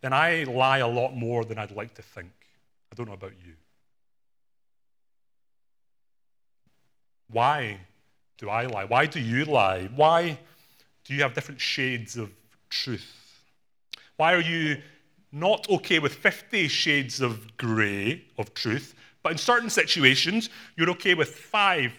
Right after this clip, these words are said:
shades or fifteen, in some situations, twenty-five shades of, of, of grey when it comes to the truth?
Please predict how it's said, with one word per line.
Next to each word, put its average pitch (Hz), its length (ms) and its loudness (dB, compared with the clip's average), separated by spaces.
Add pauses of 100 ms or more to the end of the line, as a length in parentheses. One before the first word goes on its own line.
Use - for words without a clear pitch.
(100)
shades 92 560 -12
or 95 240 -18 (1040)
fifteen, 240 500 -4
in 165 80 -10
some 302 240 0
situations, 214 520 0 (120)
twenty-five 233 600 2
shades 165 420 0
of, 127 220 -2
of, 135 180 -4
of 113 160 -8
grey 98 320 -2 (720)
when 143 100 -4
it 143 100 -8
comes 175 340 -6
to - 60 -16
the 131 100 -2
truth? - 500 -12